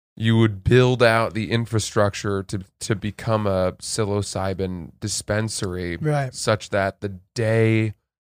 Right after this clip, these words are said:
Speaker 1: the law changed in your state, you
Speaker 2: You'd be
Speaker 1: had
Speaker 2: ready to
Speaker 1: everything
Speaker 2: rock.
Speaker 1: in place,
Speaker 2: Totally.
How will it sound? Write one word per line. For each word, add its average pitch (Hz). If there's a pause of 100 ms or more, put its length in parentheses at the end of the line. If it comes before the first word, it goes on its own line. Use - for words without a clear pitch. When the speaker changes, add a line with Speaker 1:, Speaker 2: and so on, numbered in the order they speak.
(260)
Speaker 1:
the 110
law 101
changed 98
in 98
your 92
state, 95
you 98
Speaker 2:
You'd -
be -
Speaker 1:
had 147
Speaker 2:
ready 139
to 117
Speaker 1:
everything 107
Speaker 2:
rock. 98
Speaker 1:
in 95
place, 95 (100)
Speaker 2:
Totally. 127